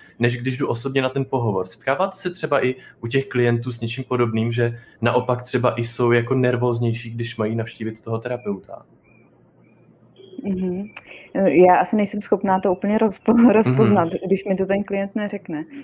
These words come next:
Speaker 2: Ale, eh, ze svý soukromý praxe vím, že někteří klienti opravdu ten online jako nechtějí a
Speaker 1: Mhm.
Speaker 2: je, je jim v tom velmi nepříjemně.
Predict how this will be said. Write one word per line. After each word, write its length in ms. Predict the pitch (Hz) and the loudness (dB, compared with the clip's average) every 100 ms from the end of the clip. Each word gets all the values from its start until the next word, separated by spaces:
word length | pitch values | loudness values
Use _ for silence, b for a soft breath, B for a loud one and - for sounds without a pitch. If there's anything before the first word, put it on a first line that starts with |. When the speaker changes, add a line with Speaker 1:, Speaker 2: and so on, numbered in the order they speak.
| B B B - | B B B 0
Speaker 2:
Ale, 440 | 180 190 190 190 - | 2 4 4 2 2
eh, 600 | 190 185 185 180 175 180 | 2 4 2 2 0 -4
ze 140 | 185 | -8
svý 480 | 185 190 190 190 190 | -10 -14 -10 -8 -8
soukromý 500 | - 190 190 196 196 | -8 -8 -2 0 0
praxe 540 | 196 190 185 - 202 190 | 0 0 -2 -2 0 2
vím, 280 | 190 185 | 2 2
že 100 | 190 | 0
někteří 680 | 196 190 - 196 190 185 185 - 185 | 0 0 0 0 0 0 -2 -2 -2
klienti 600 | 196 185 180 190 190 190 B B | 0 0 0 0 0 -2 B B
opravdu 300 | 180 190 196 190 | 2 4 4 4
ten 140 | 202 | 2
online 340 | 190 190 190 190 | 4 4 4 2
jako 200 | 185 202 | 2 0
nechtějí 720 | 202 - - 185 151 151 208 B B | 0 -2 0 2 4 0 -6 B B
a 40 | 131 | 2
Speaker 1:
Mhm. 300 | 180 175 - | 4 4 2
Speaker 2:
je, 240 | 185 180 180 185 - | 4 4 4 2 0
je 80 | 185 | 2
jim 240 | 185 185 185 | 4 2 -4
v 80 | - | -4
tom 280 | 190 185 185 | -4 -2 0
velmi 240 | 185 185 | 0 0
nepříjemně. 600 | 180 - 190 180 165 170 | -2 -4 -2 -2 -2 -6